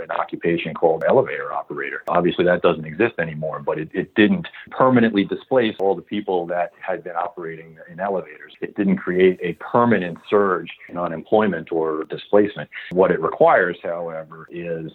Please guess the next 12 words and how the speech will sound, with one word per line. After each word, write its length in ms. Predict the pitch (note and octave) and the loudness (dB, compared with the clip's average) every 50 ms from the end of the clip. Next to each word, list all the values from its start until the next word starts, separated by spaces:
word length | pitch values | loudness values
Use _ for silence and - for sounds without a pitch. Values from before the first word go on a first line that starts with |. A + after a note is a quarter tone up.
| _ _ | _ _
the 200 | - E2 E2 E2 | -14 -10 -8 -8
ability 420 | D#2 D2 F2 F2+ F2+ F2+ E2+ D#2+ | -4 -2 2 4 4 4 2 0
of 120 | D#2+ D#2 D#2 | -4 -2 -2
workers 400 | D#2+ D#2+ D#2+ - - D#2 D#2 - - | -2 -2 -2 -2 -6 -8 -8 -8 -10
to 80 | - | -10
be 140 | D2+ D#2 D2+ | -10 -8 -8
retrained 460 | D2+ D#2 D#2 - - F2 E2 E2 D#2+ | -6 -8 -8 -6 -6 -6 -4 -6 -8
and 80 | D2+ D2 | -8 -12
replanted. 560 | D2+ D2 - - F2+ F2+ F2 E2+ D#2+ E2 - - | -14 -12 -8 -4 -4 -2 -2 -4 -6 -8 -10 -4
So 200 | - F2 E2 D#2+ - - - - - | -2 0 0 -2 -2 -6 -14 -10 -4
as 140 | - F#2+ F#2+ F#2 - | 0 0 0 0 0
things 280 | - A#2+ A#2+ A#2+ A#2 | 2 2 4 4 2